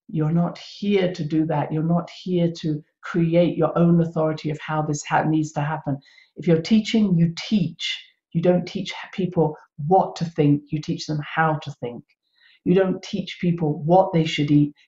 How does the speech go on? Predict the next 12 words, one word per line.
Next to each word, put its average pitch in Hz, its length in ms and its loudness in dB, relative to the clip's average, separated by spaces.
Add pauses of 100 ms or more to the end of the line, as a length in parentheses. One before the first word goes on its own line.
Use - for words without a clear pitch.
You 160 140 -4
teach - 340 -8
them 160 160 -2
how 170 460 0
they 175 220 2
can 160 280 0 (240)
look 185 300 2
after 160 320 0
their 151 160 0
body. 147 300 0
You 175 300 2
are 165 260 4